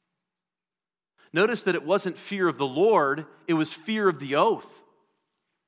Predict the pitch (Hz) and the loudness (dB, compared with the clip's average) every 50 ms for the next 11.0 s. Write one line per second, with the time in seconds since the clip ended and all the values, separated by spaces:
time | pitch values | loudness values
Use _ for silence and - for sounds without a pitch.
0 | _ _ _ _ _ _ _ _ _ _ - 170 170 165 - - - 208 214 202 | _ _ _ _ _ _ _ _ _ _ 0 0 0 0 -2 -6 -4 -2 0 2
1 | 170 160 - - - - 208 233 254 240 160 117 107 101 104 - - - - 165 | 0 0 -2 -6 -6 -2 0 2 2 2 0 -2 -4 -8 -14 -18 -20 -12 -4 -2
2 | 170 175 170 - - 220 220 220 196 175 143 151 185 202 226 240 220 180 139 120 | -2 -2 -2 -6 -8 -6 -2 0 0 0 0 0 -2 0 0 2 0 0 0 -2
3 | 107 98 98 95 - _ _ _ _ _ _ _ _ _ _ _ _ _ _ _ | -6 -10 -14 -18 -20 _ _ _ _ _ _ _ _ _ _ _ _ _ _ _
4 | _ _ _ _ _ _ _ _ _ _ _ _ _ _ _ _ _ _ _ _ | _ _ _ _ _ _ _ _ _ _ _ _ _ _ _ _ _ _ _ _
5 | _ _ _ _ _ _ _ _ _ _ _ _ _ _ _ _ _ _ _ _ | _ _ _ _ _ _ _ _ _ _ _ _ _ _ _ _ _ _ _ _
6 | _ _ _ _ _ _ _ _ _ _ _ _ _ _ _ _ _ _ - 156 | _ _ _ _ _ _ _ _ _ _ _ _ _ _ _ _ _ _ -16 -12
7 | 139 156 143 120 151 160 156 - - - 185 165 - - 143 123 120 127 120 117 | -10 -10 -8 -8 -8 -10 -10 -10 -10 -8 -8 -8 -8 -10 -12 -10 -10 -10 -10 -10
8 | - - 165 156 139 - - - - - _ _ _ _ _ _ _ _ _ _ | -10 -8 -8 -8 -8 -10 -12 -20 -20 -20 _ _ _ _ _ _ _ _ _ _
9 | _ - 165 165 147 151 - - 165 156 147 139 139 127 131 135 131 120 151 175 | _ -8 -6 -4 -4 -4 -6 -6 -6 -6 -4 -6 -6 -6 -6 -6 -4 -2 -2 -2
10 | 170 156 - - 117 131 131 139 151 165 165 165 - - 113 107 101 101 95 | -2 -2 -6 -10 -10 -8 -4 -4 -4 -4 -6 -10 -16 -16 -14 -14 -14 -16 -18